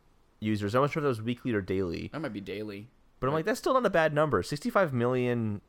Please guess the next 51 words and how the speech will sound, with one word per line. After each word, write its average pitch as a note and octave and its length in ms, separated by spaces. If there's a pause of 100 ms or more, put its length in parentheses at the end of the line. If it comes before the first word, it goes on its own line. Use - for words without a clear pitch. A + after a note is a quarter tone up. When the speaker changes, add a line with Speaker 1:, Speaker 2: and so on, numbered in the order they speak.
Speaker 1:
monthly C3 560
active A2 300
users G2+ 340
is F2 120
pretty B2+ 420
impressive. F#2 600
Speaker 2:
Yeah. C#3+ 280 (520)
Speaker 1:
That's B2 240 (160)
really A#2+ 480
Speaker 2:
I B2+ 140
Speaker 1:
good. B2 180
Speaker 2:
still C3+ 160
play B2+ 240
it. B2 140
I C3 80 (320)
have C#3+ 260
played A2 220
it G2 120 (120)
every G2+ 260
single G#2 260
day G2 220
since G2 260
it - 120
launched. E2+ 520 (800)
Um, G2+ 560 (180)
aside G#2 300
from G2+ 100
the G2 60
first G2 260
three G2 140
days F#2+ 220
when F#2 80
the G2 80
Speaker 1:
Well, E3 100
Speaker 2:
servers G2+ 260
were F2 120
garbage, F2+ 480
but - 180 (180)
Speaker 1:
anyone E3 360
who E3 100
says C#3+ 260
this, A#2+ 260 (140)
uh, G#2 320
"Oh, B2+ 220
this A#2 140
was A#2 120
a G2+ 40
totally G#2 320
fad. F2+ 340
This F2+ 160
isn't, F2+ 280